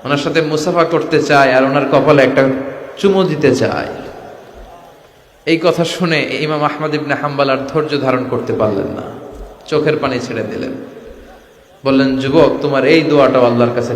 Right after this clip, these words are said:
কবুল হয়েছে, এই দোয়াটাও কবুল হয়েছে।" আনা আহমদ ইবনে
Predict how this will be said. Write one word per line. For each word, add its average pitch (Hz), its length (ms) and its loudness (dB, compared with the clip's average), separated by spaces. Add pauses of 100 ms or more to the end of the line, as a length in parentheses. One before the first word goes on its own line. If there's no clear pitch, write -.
কবুল 147 260 2
হয়েছে, 101 380 -2 (2750)
এই 254 240 6
দোয়াটাও 262 380 10
কবুল 254 320 6
হয়েছে।" 233 520 6 (1040)
আনা 208 220 6
আহমদ 190 440 2
ইবনে 160 260 0